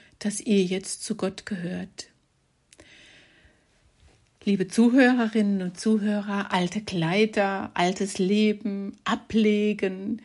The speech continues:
das klingt irgendwie nach Arbeit. Das klingt wie, wir müssen uns ändern, die Welt müssen wir besser machen. Und eigentlich ist das ja auch alles richtig. Aber ehrlich gesagt, wir wissen das doch alles bereits.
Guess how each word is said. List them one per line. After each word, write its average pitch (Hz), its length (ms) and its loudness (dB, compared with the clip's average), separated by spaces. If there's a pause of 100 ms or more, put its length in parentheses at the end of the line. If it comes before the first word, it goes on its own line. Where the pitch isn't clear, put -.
(340)
das - 200 -16
klingt 220 320 2
irgendwie 196 340 -4
nach 180 320 -8
Arbeit. 185 800 -6
Das 233 140 -4
klingt 262 400 4
wie, 233 400 0 (260)
wir 220 80 6
müssen 220 300 6
uns 214 200 -4
ändern, 226 640 4
die 202 160 2
Welt 208 280 2
müssen 202 200 0
wir 202 80 4
besser 220 400 2
machen. 208 640 0 (420)
Und 220 240 -8
eigentlich 196 500 0
ist 170 160 -8
das 190 160 -4
ja - 120 -2
auch - 120 -8
alles 175 360 -4
richtig. - 520 -8
Aber 190 460 0 (380)
ehrlich 165 340 0
gesagt, 165 400 -4
wir 139 160 0
wissen 127 260 -4
das 110 200 -8
doch - 180 -14
alles 113 260 -10
bereits. - 560 -10